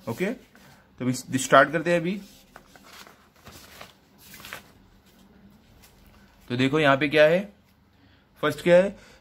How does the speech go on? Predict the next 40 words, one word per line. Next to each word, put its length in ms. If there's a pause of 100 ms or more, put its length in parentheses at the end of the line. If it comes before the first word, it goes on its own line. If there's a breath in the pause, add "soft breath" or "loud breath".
(120)
fill 140
in 160
the 120
blanks 300
with 120 (100)
appropriate 520 (180)
terms। 300 (280)
आपको 260
यहाँ 140
से 140
चूज 340
करके 280
ये 260
फिल 260
करना 240
है। 140
तो 100
पहला 260
क्या 140
है, 120
A, 280
the 80 (200)
capacity 400
of 220
air 280 (360 loud breath)
to 100
hold 280
moisture 400 (120)
depends 320
upon 360
the 140 (640 soft breath)
humidity 560
of 160
the 160
air। 120
आपको 260
आंसर, 340
आंसर 280
में 120
क्या, 100